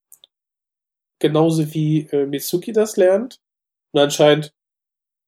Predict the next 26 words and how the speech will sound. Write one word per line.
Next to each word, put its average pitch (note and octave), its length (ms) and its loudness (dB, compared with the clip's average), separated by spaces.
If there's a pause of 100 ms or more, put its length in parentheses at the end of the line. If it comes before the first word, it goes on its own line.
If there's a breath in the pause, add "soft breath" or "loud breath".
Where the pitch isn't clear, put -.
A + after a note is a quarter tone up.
(300)
weiß E3 180 0
ich D#3+ 120 -2
nicht, C3+ 340 -10 (100)
hat - 240 -6
sie D#3 120 -6
da D3 240 6
dauernd D#3+ 360 4
neue D#3+ 240 4
Facetten E3 680 -2
an, C#3+ 480 -8
an C#3+ 160 -6
ihm, C#3+ 400 -10
äh, C3+ 220 -4
festgestellt, D#3+ 720 2
wo D#3+ 80 -2
ich D#3+ 120 -4
mich D#3 140 -2
auch E3 160 0
gefragt D#3 440 -8
hab, - 0 -
warum - 500 -6
eigentlich? D#3+ 320 -10
Waren D#3 140 -2
die E3 80 0
nicht D#3 180 -6
verheiratet? G3+ 880 -4